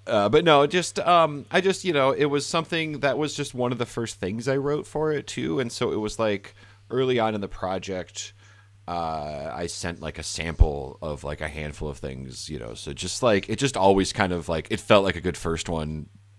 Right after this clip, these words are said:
from the beginning in a way. Could have changed it. Maybe it's a bit of a thing, too, that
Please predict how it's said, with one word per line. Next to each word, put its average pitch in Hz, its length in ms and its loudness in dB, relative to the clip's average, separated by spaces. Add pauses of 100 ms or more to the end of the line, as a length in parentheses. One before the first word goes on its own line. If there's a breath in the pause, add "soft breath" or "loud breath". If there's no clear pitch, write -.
(120)
from 76 380 -6
the 78 120 -8
beginning 85 440 -2
in 107 120 0
a 107 80 0
way. 110 320 0 (320)
Could 95 140 -2
have 95 80 0
changed 90 340 -2
it. 92 140 6 (440 loud breath)
Maybe 92 180 4
it's 92 120 -2
a 85 40 -4
bit 95 120 2
of 90 80 0
a 87 60 0
thing, 90 240 0
too, 87 240 2
that 82 260 2